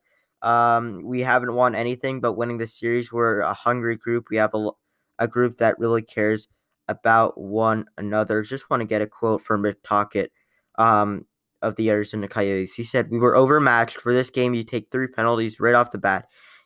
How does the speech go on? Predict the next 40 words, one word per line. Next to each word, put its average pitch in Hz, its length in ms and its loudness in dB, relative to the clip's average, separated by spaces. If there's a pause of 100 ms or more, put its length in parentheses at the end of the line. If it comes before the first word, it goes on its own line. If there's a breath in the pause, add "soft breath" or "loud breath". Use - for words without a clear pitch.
Can't 160 260 2
do 156 100 4
that 147 180 6
against 127 320 0
Colorado. 107 480 2 (560)
What's 151 220 0
frustrating 160 500 2
is 147 140 -2
that 135 240 2
they're 135 120 -2
not 135 220 4
just, - 720 -8
they're 139 140 0
not 139 160 4
smart 127 380 -2
penalties. 127 500 -4
We 117 100 -10
knew 131 160 -6
we 139 100 -2
had, 131 200 2 (400)
we 123 80 -8
had 127 220 -2
to 110 60 -14
get 127 140 2
a 127 40 0
good 120 180 -4
start, 120 420 2 (520)
uh, 113 320 4
and 117 160 -8
we 120 80 -8
didn't." 127 420 -2 (720)
We 123 80 -4
had 135 160 2
no 143 340 4
answer 135 480 0
for 131 160 -6
MacKinnon 113 600 -4 (120)
the - 120 -8
whole 117 500 -4
series. - 680 -4